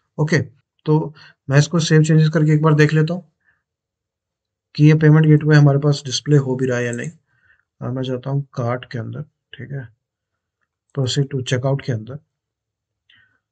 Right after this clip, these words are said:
और देख लेते हैं हम। ओके, देख लीजिए, pay by, pay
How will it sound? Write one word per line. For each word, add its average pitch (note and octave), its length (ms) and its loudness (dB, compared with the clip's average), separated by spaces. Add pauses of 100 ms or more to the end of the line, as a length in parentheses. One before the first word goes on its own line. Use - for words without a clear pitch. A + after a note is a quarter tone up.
(220)
और C#3 140 -4
देख B2 340 -6
लेते G#2+ 340 -16
हैं A#2+ 80 -8
हम। D3 380 -6 (400)
ओके, B2+ 220 -8
देख C3 280 -4
लीजिए, B2 320 -8 (480)
pay D3 320 6
by, D#3+ 480 2 (580)
pay E3 180 4